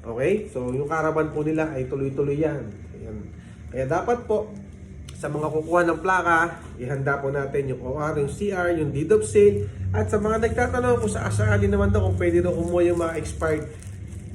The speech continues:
ang rehistro, eh, dito sa amin, pwede po yan. Ewan ko lang po dyan sa lugar ninyo. Kahit po open deed of sale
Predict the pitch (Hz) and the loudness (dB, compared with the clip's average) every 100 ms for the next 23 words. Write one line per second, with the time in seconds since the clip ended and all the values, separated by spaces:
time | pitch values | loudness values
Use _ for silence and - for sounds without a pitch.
0 | - 143 135 135 240 - 196 180 180 - | -6 -4 -2 0 -2 -2 0 0 -2 -8
1 | - - - 127 107 127 139 - 113 110 | -8 -8 -4 -4 -4 -6 -6 -8 -8 -4
2 | 127 131 - - - - 107 104 104 98 | -4 -4 -8 -10 -8 -10 -8 -8 -8 -10
3 | 98 - - 120 113 117 120 127 120 - | -12 -14 -14 -8 -6 -6 -4 -4 -4 -6
4 | 101 - 104 - 101 98 - - - 95 | -10 -8 -10 -10 -10 -12 -12 -16 -18 -16
5 | 101 - - - - - - - 131 143 | -16 -18 -20 -20 -20 -20 -20 -12 -4 -2
6 | 143 147 131 131 - - - - - - | -2 -2 -4 -6 -14 -18 -20 -20 -18 -8
7 | 127 135 123 117 117 - 131 | -4 -2 -4 -6 -6 -4 -6